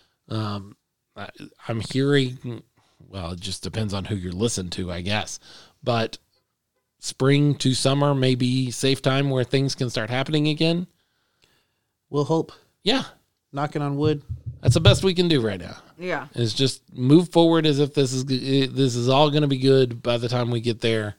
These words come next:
Speaker 1: Um, reminds me, I used to watch nascar a lot when I was a kid.
Speaker 3: Mm-hmm.
Speaker 1: My dad was a big car guy, and so he loved nascar, and I watched nascar. You know, on those big, like, Daytona, Talladega, those big banked tracks.
Speaker 3: Mm-hmm.
Speaker 2: Yeah.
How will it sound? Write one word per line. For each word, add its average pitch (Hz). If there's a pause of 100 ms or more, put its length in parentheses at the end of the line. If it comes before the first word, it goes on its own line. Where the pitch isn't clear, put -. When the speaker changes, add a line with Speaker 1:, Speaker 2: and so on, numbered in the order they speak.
(420)
Speaker 1:
Um, 110 (680)
reminds 131
me, 135
I 110
used 131
to 151
watch 131
nascar 127
a 127
lot 127
when 123
I 117
was 110
a -
kid. 123 (240)
Speaker 3:
Mm-hmm. 170 (220)
Speaker 1:
My 110
dad 101
was 107
a 107
big 104
car 107
guy, 104 (180)
and 101
so 107
he 113
loved 110
nascar, 107
and 107
I 104
watched 107
nascar. 104 (640)
You 127
know, 135
on 151
those 127
big, 127
like, 107 (160)
Daytona, 127
Talladega, 117
those 110
big 107
banked -
tracks. -
Speaker 3:
Mm-hmm. 190
Speaker 2:
Yeah. 165